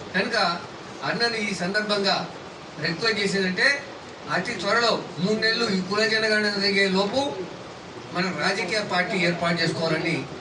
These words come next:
నేను విజ్ఞప్తి చేస్తున్నా. ఒకవేళ కృష్ణన్న కనుక రాజకీయ పార్టీ ఏర్పాటు చేయకపోతే, ఆయన శిష్యుడిగా నేను చెప్తున్నా, నేను రాజకీయ పార్టీ ఏర్పాటు చేస్తా.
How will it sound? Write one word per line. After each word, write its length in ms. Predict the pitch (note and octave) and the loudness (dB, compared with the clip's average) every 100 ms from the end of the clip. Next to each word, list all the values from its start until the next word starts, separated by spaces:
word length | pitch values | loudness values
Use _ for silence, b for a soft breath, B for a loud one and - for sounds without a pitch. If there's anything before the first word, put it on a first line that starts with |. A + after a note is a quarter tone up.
| - | -8
నేను 160 | D3+ D3+ | -4 -2
విజ్ఞప్తి 420 | C#3+ C#3+ F#3+ G3+ | 0 2 0 2
చేస్తున్నా. 400 | F#3+ E3+ G3+ - - - F3 F3+ | 0 0 0 -2 -2 -8 -8 -6
ఒకవేళ 360 | F3+ A3 B3+ B3+ | -2 2 2 2
కృష్ణన్న 480 | - G#3+ - C#4 C#4 | 0 -2 0 0 2
కనుక 340 | C4+ B3+ B3 | 2 2 2
రాజకీయ 480 | A#3 G#3+ A3 A3 A3 | 4 4 2 0 0
పార్టీ 300 | G#3+ G3+ G#3 | 0 0 2
ఏర్పాటు 300 | G3+ G3 F#3 | 2 2 4
చేయకపోతే, 460 | F#3 F3+ E3 D3+ - - - - E3+ | 2 0 -2 -4 -4 -10 -14 -4 0
ఆయన 200 | F#3+ F3 | 2 0
శిష్యుడిగా 500 | A3 G#3+ C#4+ C#4 B3+ | -2 -2 0 2 2
నేను 200 | A#3 A3 | 2 -2
చెప్తున్నా, 500 | G#3 - G#3 G3 D3+ - - - | -4 -4 0 0 0 -4 -12 -4
నేను 240 | F3 A3 F3+ | 0 2 2
రాజకీయ 460 | F#3 - - A#3 | 2 2 2 0
పార్టీ 360 | A3 G3+ G3 F#3 | 2 0 0 2
ఏర్పాటు 400 | G3+ G#3+ G#3+ G3 | 0 2 0 0
చేస్తా. 400 | F#3 G#3+ F3+ | -2 0 0